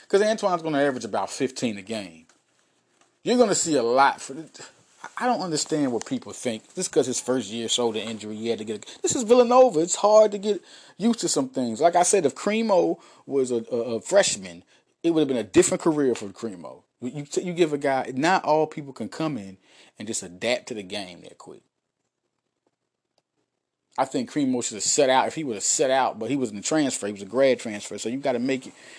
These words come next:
make it do what it do, man. You gotta make it do what it do. So come to this team, and it's the Keels situation, and people ask, "Is Keels, is, is it Nova now?" Everybody's excited because the, t-, the, the, the,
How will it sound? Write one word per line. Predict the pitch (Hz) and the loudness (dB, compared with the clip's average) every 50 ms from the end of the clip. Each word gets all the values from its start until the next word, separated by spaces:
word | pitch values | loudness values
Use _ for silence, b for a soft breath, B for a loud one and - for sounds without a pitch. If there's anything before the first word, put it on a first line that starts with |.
| B B | B B
make | 127 143 135 127 | -2 -2 0 0
it | 120 | 0
do | 117 135 127 | 0 0 0
what | 120 113 | 0 0
it | 110 104 104 | -2 -4 -6
do, | 113 104 92 | -8 -8 -8
man. | 90 85 85 90 92 | -10 -16 -18 -16 -14
You | 107 110 | 0 4
gotta | 123 123 123 | 6 6 6
make | 117 120 123 110 | 6 4 2 0
it | 113 101 | 0 0
do | 113 113 | 0 -2
what | 107 104 | -2 -2
it | 101 | -6
do. | 101 107 | -8 -2
So | - - 147 135 127 120 - _ _ - - - - - - - - _ _ _ _ _ _ _ _ _ _ _ _ _ _ _ _ _ _ _ _ _ _ _ _ _ _ _ _ _ _ _ _ _ _ _ _ _ _ | 4 6 6 6 6 2 -2 _ _ -20 -20 -20 -20 -18 -18 -18 -18 _ _ _ _ _ _ _ _ _ _ _ _ _ _ _ _ _ _ _ _ _ _ _ _ _ _ _ _ _ _ _ _ _ _ _ _ _ _
come | - 180 185 185 | 2 2 2 2
to | 170 | 2
this | 170 160 | -2 -4
team, | - - - 104 101 98 95 92 95 _ _ _ _ _ - | -4 -6 -8 -8 -10 -12 -16 -20 -20 _ _ _ _ _ -20
and | 101 101 101 98 | -18 -18 -16 -14
it's | 92 98 107 - - | -14 -12 -10 -10 -10
the | 98 104 101 | -12 -14 -8
Keels | - - 151 160 156 135 - | -2 0 2 2 2 0 -2
situation, | 117 - 107 104 101 95 95 95 - - - | -4 -10 -10 -10 -10 -10 -12 -12 -16 -16 -18
and | 98 98 - | -18 -16 -12
people | - 143 127 131 120 | -12 -10 -6 -6 -4
ask, | 98 107 110 110 104 - - | -4 -4 -6 -8 -8 -10 -12
"Is | 85 - - | -16 -18 -16
Keels, | - - 120 120 120 117 117 117 113 - _ b b b b b b b b b b b | -12 -8 -8 -6 -6 -6 -8 -10 -12 -16 _ b b b b b b b b b b b
is, | 101 - - | -16 -16 -16
is | - - - | -16 -16 -16
it | 101 92 | -14 -12
Nova | 95 104 117 120 120 110 117 117 | -6 -4 -2 -2 -2 -2 -4 -4
now?" | 113 120 123 120 120 120 120 - - | -4 -4 -4 -6 -6 -8 -6 -4 -2
Everybody's | 139 143 143 139 107 127 120 113 110 104 - | 0 0 0 -2 -2 -2 -2 -2 -2 -4 -6
excited | - - - - 110 107 107 95 92 90 - - | -4 -2 0 2 2 0 0 -2 -8 -14 -18 -16
because | - - - 110 | -12 -10 -8 -8
the, | - 101 | -8 -10
t-, | - - - - | -10 -8 -8 -8
the, | 120 113 104 | -10 -12 -16
the, | - - 104 | -16 -16 -14
the, | 98 101 98 92 95 95 98 80 | -12 -12 -12 -12 -12 -14 -16 -16